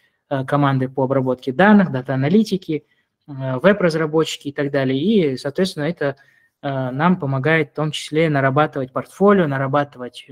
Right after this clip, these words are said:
опыт работы в промышленных проектах. И, э, в две тысячи девятнадцатом году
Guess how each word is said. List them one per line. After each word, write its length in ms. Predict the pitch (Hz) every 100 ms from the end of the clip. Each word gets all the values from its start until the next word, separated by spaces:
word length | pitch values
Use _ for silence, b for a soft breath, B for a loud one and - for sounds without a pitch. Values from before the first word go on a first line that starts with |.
| -
опыт 520 | 185 190 156 - _ -
работы 460 | 135 139 160 156 131
в 60 |
промышленных 540 | - 139 147 - 131 -
проектах. 500 | 131 120 _ _ _ _ _ _ _ _ _ _ _ _ _ _ _ _
И, 280 | 147 170 170
э, 300 | 160 143 139
в 60 | 131
две 100 | 160
тысячи 640 | 190 - - 147 135 127
девятнадцатом 600 | 127 160 165 165 - 143 139
году 400 | 147 214 294